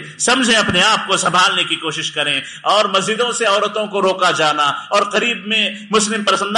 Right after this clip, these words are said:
کی طرف سے اس بات کا اعلان ہونا کہ مسجدوں میں عورتوں کو آنے دیا جائے، ان کی نماز کا اہتمام کیا جائے، یہ سب کس لیے رجوع ہو رہا ہے؟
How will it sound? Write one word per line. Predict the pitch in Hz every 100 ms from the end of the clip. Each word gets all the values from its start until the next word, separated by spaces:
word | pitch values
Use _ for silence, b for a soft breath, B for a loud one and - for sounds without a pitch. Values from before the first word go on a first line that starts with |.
| 240
کی | 214
طرف | 214 220 220
سے |
اس | 185 151
بات | 202 214 -
کا |
اعلان | 190 196 226 202
ہونا | 196 196 226 175 - -
کہ | 190
مسجدوں | 185 160 180 220
میں | 214
عورتوں | 180 196 190 208 208
کو | 196
آنے | 185 196 180
دیا | 180 220 208
جائے، | 208 208
ان | 180 190
کی | 196
نماز | 180 175 208 214
کا |
اہتمام | 185 180 180 214 190
کیا | 185 190 190
جائے، | 180 220 226 - - _ _ _ _ _ _ _ _ -
یہ |
سب | 175 247 349
کس | -
لیے | 370 330 285
رجوع | 233
ہو | 233 190
رہا | 147
ہے؟ | 127